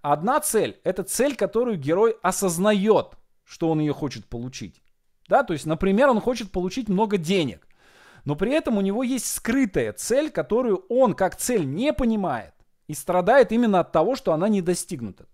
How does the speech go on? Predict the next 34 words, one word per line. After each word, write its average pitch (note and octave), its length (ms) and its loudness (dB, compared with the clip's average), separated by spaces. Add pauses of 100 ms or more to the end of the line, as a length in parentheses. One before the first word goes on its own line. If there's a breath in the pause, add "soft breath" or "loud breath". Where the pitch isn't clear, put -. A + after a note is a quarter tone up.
То C#4+ 200 6
есть D3 360 2
хороший B3 480 2
фильм — F#3+ 400 -4
это G#3+ 280 0
фильм C4 380 -8
всегда F3 600 -2 (380 soft breath)
не D#3+ 140 0
только C#4+ 340 4
про F#3+ 200 2
то, G#3+ 160 2
что - 160 -2
герой G3+ 360 4
достиг F#3 460 -4
цели, C3+ 540 -4 (560)
а C#3+ 160 0
фильм C#4 340 -4
про D#3 180 2
то, C4+ 380 -6 (180 soft breath)
что - 240 -10
герой F#3+ 340 0
в - 100 -6
процессе B3 600 2
достижения F3+ 680 0
цели B3 580 -2 (420 soft breath)
понял, B3 420 4
что - 200 -8
на D#3+ 120 -4
самом B3 360 0
деле E3+ 200 0
он D#3+ 100 -4
хочет B3+ 380 -8
чего-то A3+ 500 -2
другого. D#3+ 680 -6